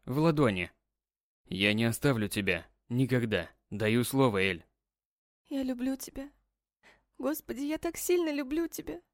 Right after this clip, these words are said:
Speaker 1: Всхлипнув, шепчет Лин, прижимаясь солеными от слез губами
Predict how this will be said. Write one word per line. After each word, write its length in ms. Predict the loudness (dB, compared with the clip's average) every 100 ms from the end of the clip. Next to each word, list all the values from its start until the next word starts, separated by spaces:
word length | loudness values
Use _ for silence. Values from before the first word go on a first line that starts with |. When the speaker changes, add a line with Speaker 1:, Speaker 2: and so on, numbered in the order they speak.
| _ _ _ _ _ _ _ _
Speaker 1:
Всхлипнув, 600 | -6 2 4 4 0 -4 0
шепчет 420 | 0 2 0 4
Лин, 280 | 2 2 -2 -6
прижимаясь 500 | -2 2 4 4 4
солеными 440 | 4 4 6 6
от 100 | 4
слез 260 | 6 4 6
губами 540 | 4 4 6 4 2